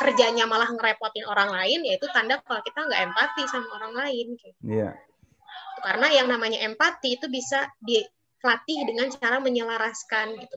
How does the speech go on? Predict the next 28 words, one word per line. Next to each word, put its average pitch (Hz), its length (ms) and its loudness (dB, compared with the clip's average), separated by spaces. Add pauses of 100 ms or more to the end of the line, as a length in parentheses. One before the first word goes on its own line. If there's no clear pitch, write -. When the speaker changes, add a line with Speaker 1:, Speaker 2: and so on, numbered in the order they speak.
Speaker 1:
kondisinya. 226 640 -2
Ya, 202 160 4
dia 339 100 0
juga 233 300 -2
kerja, 247 420 0
kita 302 240 -4
juga 226 300 -4
kerja, 240 500 0
kayak 196 180 -16 (120)
gitu. 196 240 -4
Coba 254 180 0
diselaraskan, 214 1160 -6
coba 254 160 0
disamain 226 800 -2
gitu. - 100 -20
Karena 247 300 2 (400)
kita 247 240 -2
tuh 339 160 0
menghadapi 233 400 0
hal 254 160 2
yang 208 100 0
sama 269 300 2
dengan 220 240 -2
orang 208 240 0
lain, 233 480 0
kayak 170 180 -8
gitu. - 140 -20 (720)
Nah, 202 160 4